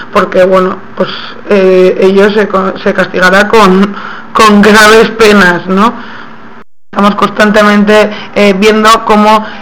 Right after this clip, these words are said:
es, se ha convertido en un objetivo, ¿no? El, el que los presos cumplan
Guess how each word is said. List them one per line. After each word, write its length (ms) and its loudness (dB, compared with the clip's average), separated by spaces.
es, 280 0
se 80 0
ha 40 2
convertido 420 2
en 80 2
un 120 2
objetivo, 480 2
¿no? 140 2
El, 200 2
el 340 2
que 540 2
los 220 0
presos 520 2
cumplan 640 2